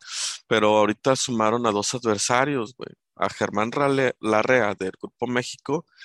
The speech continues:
y Alejandro Balleres. Esto es una decepción para los, este, para los Sam Lovers, güey, o sea, son cosas que,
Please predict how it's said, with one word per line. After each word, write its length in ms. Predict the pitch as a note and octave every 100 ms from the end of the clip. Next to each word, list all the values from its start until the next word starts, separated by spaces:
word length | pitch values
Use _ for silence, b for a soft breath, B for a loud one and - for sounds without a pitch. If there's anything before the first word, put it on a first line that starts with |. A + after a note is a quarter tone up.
| B B
y 100 | F#2+
Alejandro 460 | F#2+ G2 G#2+ G#2 A2+
Balleres. 600 | A2+ C3+ C#3 C#3 - - b b -
Esto 560 | A2+ - - C3+ C3 -
es 180 | A#2 -
una 140 | B2
decepción 600 | A2+ - G#2+ - B2+ A#2+
para 220 | B2 A2
los, 640 | G#2 - - - - - - _ _ _ _ _
este, 680 | - G2 - - - G1+ - - - - - _ _ _ _ _ _
para 160 | G#2+
los 140 | G2 G2
Sam 200 | A#2 A#2+
Lovers, 520 | G#2+ - D3+ C3+ -
güey, 180 | - - -
o 60 |
sea, 340 | - A2 G2+ G#2+ _ _ _ _ B B B B B B _ _
son 180 | A#2+
cosas 300 | A2+ C3 C#3+
que, 120 | -